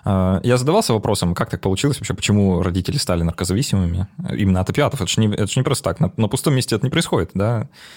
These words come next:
А, надо сказать, что, ну, от хорошей жизни наркотики не принимают, особенно такие. Так что, ну, не знаю, меня, мне, видимо, повезло, э, что, ну, у меня жизнь не настолько плоха оказалась, да, чтобы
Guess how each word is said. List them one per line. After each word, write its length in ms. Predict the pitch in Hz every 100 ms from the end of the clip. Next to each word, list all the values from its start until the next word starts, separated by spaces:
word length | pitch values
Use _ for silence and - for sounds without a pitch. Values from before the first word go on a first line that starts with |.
| -
А, 280 | 104 92 87
надо 220 | 80 98
сказать, 220 | - 104
что, 480 | - 101 92 90 87 65 - -
ну, 140 | 107
от 80 | 92
хорошей 280 | - 127 98
жизни 300 | 110 135 101
наркотики 500 | 95 90 95 - -
не 80 | 95
принимают, 380 | 120 123 95 - -
особенно 240 | - 98
такие. 320 | 98 - 156 143 - - - - - - -
Так 160 | - 110
что, 520 | - 113 104 98 85 - _ -
ну, 140 | 127
не 80 | 120
знаю, 180 | 120 87
меня, 200 | 90 123
мне, 220 | - 127
видимо, 220 | 147 120
повезло, 400 | 113 117 110 80 - _ -
э, 280 | - 85 -
что, 300 | - - 87 87 - - - -
ну, 100 | 104
у 20 |
меня 260 | 98 98
жизнь 240 | 95 107 98
не 240 | 90 95
настолько 640 | 98 - 95 90 90 90
плоха 300 | - 104 -
оказалась, 400 | 85 - 107 127
да, 140 | - -
чтобы 420 | - - 92 90